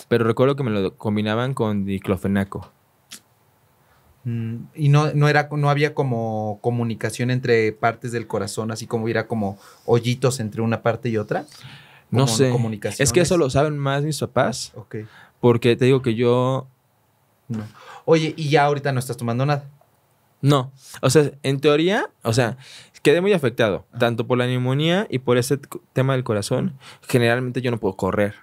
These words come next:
Speaker 1: O sea,
Speaker 2: Ok.
Speaker 1: yo sé que si tengo que
Speaker 2: Qué
Speaker 1: huir de
Speaker 2: fuerte.
Speaker 1: dinosaurios un
Speaker 2: Ajá.
Speaker 1: día
Speaker 2: Ajá,
Speaker 1: o de
Speaker 2: ok.
Speaker 1: zombies, no lo
Speaker 2: No.
Speaker 1: voy a lograr.
Speaker 2: Ok. ¿Y ahorita no has regresado al gimnasio?
Speaker 1: Eh, intenté, eh, intenté,
Speaker 2: Ajá.
Speaker 1: eso, eso fue lo que me detonó. ¿Ves que te conté que como a los quince, dieciséis empezó lo de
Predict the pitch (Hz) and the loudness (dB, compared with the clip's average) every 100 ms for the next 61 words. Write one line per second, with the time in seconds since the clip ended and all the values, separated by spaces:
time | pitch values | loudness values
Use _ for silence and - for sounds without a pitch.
0 | _ _ 113 104 113 143 156 156 131 110 | _ _ -2 2 4 4 4 2 0 2
1 | 123 120 110 113 120 123 113 98 98 110 | 2 4 4 4 4 2 2 0 2 2
2 | 113 110 107 107 127 208 - _ _ 120 | 2 0 0 0 0 -4 -10 _ _ 0
3 | 110 104 - 135 151 196 - - _ - | 2 2 2 0 0 -2 -4 -14 _ -6
4 | 113 107 104 101 98 110 170 - 120 - | -2 0 2 4 4 0 -2 -4 -6 -10
5 | - - - 185 - - - - - - | -14 -16 -10 -10 -10 -18 -18 -16 -14 -16
6 | - 165 156 156 156 147 139 131 131 131 | -2 4 4 4 0 2 0 2 0 0
7 | 135 143 143 - _ _ - - 131 131 | -2 -2 -4 -14 _ _ -20 -6 0 0
8 | - 139 139 135 135 135 143 143 127 127 | 2 0 2 0 0 0 0 -2 -2 0
9 | 127 139 143 147 - - 123 160 175 165 | 2 2 4 2 -2 -8 -2 0 2 2
10 | 165 170 175 180 170 135 110 104 101 - | 2 4 4 2 0 -2 -2 0 -2 0
11 | 110 110 117 123 123 - - 135 131 160 | 0 2 2 2 0 -4 -6 0 2 2
12 | 143 110 110 123 - 107 101 107 - _ | 0 0 0 0 -2 -2 0 0 -2 _
13 | - 135 - 120 127 107 107 107 98 104 | -20 -16 -8 -2 0 2 2 2 0 0
14 | 104 107 101 95 92 87 | 0 2 0 -2 -2 -6